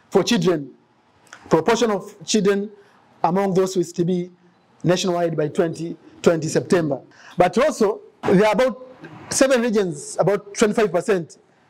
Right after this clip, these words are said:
which are even below than the ten percent which was in twenty fifteen. So it's more worse than twenty fifteen. So it's another, it's another challenge. So as a nation, we reached the fifteen percent, but still there are areas where children are missing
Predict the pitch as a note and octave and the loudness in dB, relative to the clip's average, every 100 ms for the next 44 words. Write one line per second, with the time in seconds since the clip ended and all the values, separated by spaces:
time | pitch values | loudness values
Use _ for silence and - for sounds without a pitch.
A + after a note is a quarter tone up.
0 | _ _ - A#3+ B3+ B3 C4+ A#3+ G#3 A3+ | _ _ 0 2 4 4 4 2 4 4
1 | B3+ G#3 F#3+ A3+ - - _ D#3 F3+ B3 | 4 4 0 -2 -6 -16 _ -2 2 2
2 | G#3 G3 A#3+ G#3+ G#3 G#3 F#3 F3 G#3 F#3 | 2 2 2 0 2 0 0 -2 -2 -2
3 | E3 E3+ A#3+ G3+ A#2+ - _ _ _ - | -2 -4 0 0 -2 -12 _ _ _ -2
4 | F#3+ F#3 G#3+ A#3+ C4 E4+ _ _ _ _ | 0 2 2 2 -2 -6 _ _ _ _
5 | _ - F#3 G#3+ F#3+ F3+ E3+ F#3 E3+ E3 | _ 2 2 4 2 0 0 0 0 -2
6 | D3+ A3 E3 B2+ - - G#3 F#3+ G#3 G3 | 0 0 0 -4 -4 0 2 2 2 0
7 | B3+ - _ D#3+ D#3+ F3 E3+ F#3+ E3+ C#3 | -2 -6 _ -2 0 0 0 0 -2 -4
8 | - - A3+ A#3+ A3 A3+ C#4 A#3 A3 A3+ | -8 0 2 2 2 2 2 0 -4 -8
9 | - F#3+ G3 A#3 G3+ F#3 E3+ G#3 E3+ D3+ | -6 -2 0 0 -2 -4 -2 -2 -2 -2
10 | G3 D#3 - _ - - F#3 F#3 F3 B3+ | -2 -4 -8 _ -18 -2 0 0 0 2
11 | B3 B3 - F3 E3+ - - A#3 G#3 F3+ | 2 -2 -2 0 0 -2 0 2 4 2
12 | D3 E3 G#3 A3 F#3 F3+ D#3 F3 E3 D#3 | 0 0 0 0 -2 -2 -2 -4 -2 -6